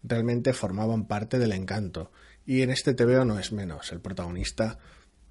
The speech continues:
roza esa, esa frontera entre va vestido normal, pero también es un tipo un poquito peculiar en el vestir.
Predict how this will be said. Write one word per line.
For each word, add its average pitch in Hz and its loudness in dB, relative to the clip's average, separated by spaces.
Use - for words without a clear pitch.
roza 120 4
esa, 110 2
esa 113 0
frontera 110 0
entre 104 -2
va 123 -2
vestido 135 0
normal, 123 0
pero 120 2
también 117 0
es 120 -2
un 117 0
tipo 120 0
un 117 0
poquito 110 -2
peculiar 110 0
en 110 0
el 104 -2
vestir. 117 0